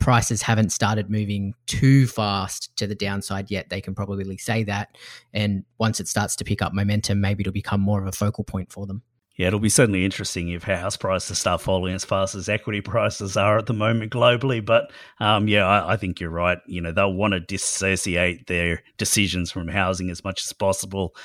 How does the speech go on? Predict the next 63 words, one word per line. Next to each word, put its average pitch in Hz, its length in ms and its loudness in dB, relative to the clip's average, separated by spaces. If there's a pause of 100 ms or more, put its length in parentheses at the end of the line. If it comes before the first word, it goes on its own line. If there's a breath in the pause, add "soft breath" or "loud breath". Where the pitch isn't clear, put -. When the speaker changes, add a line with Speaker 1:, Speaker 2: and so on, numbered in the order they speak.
(160 loud breath)
Speaker 2:
uh, 95 220 -2
until 90 320 -2
they 85 160 -4
can 92 160 -6
no 90 140 -2
longer, 95 600 -2
um, 92 300 -4 (160)
sort - 180 -8
of 82 240 -10
put 95 200 -4
it 87 80 -4
out 87 180 2
of 85 80 -4
their 85 140 -2
minds, 98 400 0
I 92 80 -2
guess. 92 340 -4 (300 loud breath)
I 127 100 2
thought 139 240 4
one 135 140 8
of 120 40 2
the 127 120 6
other 104 180 2
things 104 240 0
that 123 60 -4
was 101 120 -2
a 98 60 -2
little 113 220 0
bit 104 160 -6
cheeky 98 420 -2
in 95 80 -4
this 98 140 -4
statement 104 480 0
is 95 100 -4
that 95 160 -6
they 101 140 0
seem 123 240 0
to 113 100 0
have 95 120 -4
walked 104 280 -4
away 101 300 0
from 95 320 -6 (240 soft breath)
doing 107 240 2
anything 95 500 -2
wrong 101 460 -2
during 98 280 -6
the 92 80 -10
covid 101 440 -4
period. 98 400 -6
And 95 120 -6
they're 98 60 -4
now 104 220 -2
sort 95 220 -6
of 95 60 -4
saying, 95 460 -2 (300 soft breath)
Well, 101 240 0
it 175 40 -12
wasn't 156 280 4
us. 98 420 4
It's 107 140 -4
just - 180 0
that 98 240 -4
we, 104 300 -2